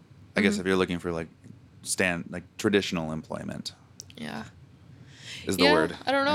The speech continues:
Speaker 2: know.
Speaker 1: guess.
Speaker 2: Uh, this is the first time
Speaker 1: But
Speaker 2: I've, um, done a house cleaning job, and I got it really quickly, and
Speaker 1: Yeah.
Speaker 2: that was nice and helped me from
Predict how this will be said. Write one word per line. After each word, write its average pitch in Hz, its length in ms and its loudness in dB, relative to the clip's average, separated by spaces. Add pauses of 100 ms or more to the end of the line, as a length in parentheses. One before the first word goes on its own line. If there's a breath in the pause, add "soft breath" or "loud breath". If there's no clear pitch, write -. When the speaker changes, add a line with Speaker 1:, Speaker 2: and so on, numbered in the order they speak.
Speaker 2:
know. - 60 2
Speaker 1:
guess. - 180 -2
Speaker 2:
Uh, - 160 2
this 247 200 -2
is 240 140 -6
the 240 80 -4
first 247 300 -4
time 220 180 -2
Speaker 1:
But - 120 -4
Speaker 2:
I've, 214 420 -6
um, 214 320 -6
done 208 200 -4
a 226 60 -4
house 220 440 -8 (540)
cleaning 220 320 -6
job, 214 460 0 (280)
and 208 540 -6
I 113 60 -8
got 110 160 -8
it - 100 -10
really 107 280 -6 (1300)
quickly, 226 520 -8 (1040 loud breath)
and 208 140 2
Speaker 1:
Yeah. 220 80 0
Speaker 2:
that - 80 -6
was 226 180 -4
nice 208 600 -6 (500)
and 101 240 -4 (760)
helped 214 340 -8
me 220 160 -4
from 190 520 -4